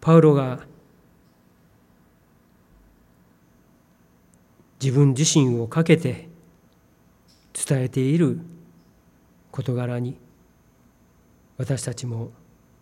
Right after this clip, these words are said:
心を開いてきました。だからこそ、パウロの伝えている事柄に、私たちの思いを合わせて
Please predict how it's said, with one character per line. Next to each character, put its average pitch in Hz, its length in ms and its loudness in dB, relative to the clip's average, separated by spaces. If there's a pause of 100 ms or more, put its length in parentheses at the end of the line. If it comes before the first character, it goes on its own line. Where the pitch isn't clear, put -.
(140)
心 151 400 2
を 117 340 -6 (460)
開 151 320 4
い - 40 4
て 170 120 -2
き - 100 -8
ま 131 120 -2
し - 80 -10
た。 - 200 -14 (2000)
だ 143 120 0
か 143 100 0
ら 127 100 -2
こ 151 120 -2
そ、 147 340 0 (920)
パ 160 180 6
ウ 151 60 4
ロ 139 140 2
の 113 280 -6 (440)
伝 131 320 -4
え 127 40 -6
て 127 120 -4
い 127 100 -2
る 117 100 -6
事 117 240 -10
柄 123 220 -8
に、 131 180 -8 (1200)
私 123 280 -6
た 120 80 -8
ち 120 120 -10
の 120 120 -6
思 131 220 -2
い 135 80 0
を 113 180 -6 (380)
合 120 140 -6
わ 147 80 2
せ 131 140 -6
て 147 340 -6